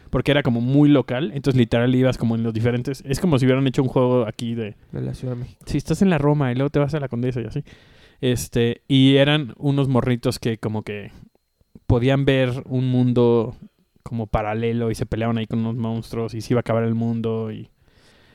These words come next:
Speaker 1: etcétera. Y está, tenía muy buenas gráficas, o sea, como que un, un estilo de arte muy, muy cool.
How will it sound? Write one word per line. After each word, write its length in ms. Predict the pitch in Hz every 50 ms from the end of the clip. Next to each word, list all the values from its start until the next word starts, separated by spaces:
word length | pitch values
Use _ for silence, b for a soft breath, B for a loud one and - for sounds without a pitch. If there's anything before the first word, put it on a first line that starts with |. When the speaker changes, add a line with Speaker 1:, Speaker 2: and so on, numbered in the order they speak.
| b b
Speaker 1:
etcétera. 340 | b - 147 143 165 196 -
Y 80 | 139 139
está, 260 | 139 - 180 170 175 - 151 147 147 - _
tenía 220 | 170 151 165 180
muy 240 | 180 175 175 185 180
buenas 300 | 175 185 175 170 160 147
gráficas, 520 | 160 156 147 - 160 127 - 139 135 135
o 80 | 143 143
sea, 100 | 147 147
como 200 | - 151 143 127
que 80 | - 147
un, 240 | 147 156 160 165 -
un 140 | - 160 160
estilo 340 | 165 - - 175 165 165 165
de 80 | 139 127
arte 260 | 123 120 - - 135
muy, 260 | 127 127 127 131 131
muy 160 | 131 127 123 120
cool. 320 | - 123 120 135 190